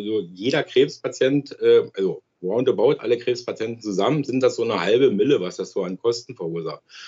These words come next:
Aber so ein dreihundertsechzehn Euro Test, der dir wirklich Aufschluss über deine eigentliche Erkrankung gibt,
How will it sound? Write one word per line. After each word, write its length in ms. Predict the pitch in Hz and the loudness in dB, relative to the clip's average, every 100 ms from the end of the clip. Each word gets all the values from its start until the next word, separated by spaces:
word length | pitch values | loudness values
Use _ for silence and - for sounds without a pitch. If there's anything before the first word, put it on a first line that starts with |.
| - | -20
Aber 300 | - 92 101 | -6 0 2
so 60 | 98 | 4
ein 100 | 104 | 2
dreihundertsechzehn 1080 | 95 117 131 120 - 113 110 107 117 - 90 | 2 4 4 2 -2 -2 0 2 0 -4 -2
Euro 240 | 120 160 | 0 2
Test, 300 | 156 139 - | 2 0 0
der 80 | 120 | 0
dir 160 | 107 | 2
wirklich 340 | 107 123 117 - | 0 -4 -8 -8
Aufschluss 380 | 131 - 143 98 | -8 -2 -2 2
über 180 | 120 | 2
deine 280 | 107 110 110 | 4 2 -2
eigentliche 360 | 85 123 127 117 | -6 -8 -6 -2
Erkrankung 640 | 95 92 95 131 156 143 | -2 -4 -4 -2 0 0
gibt, 200 | 143 147 | 0 -2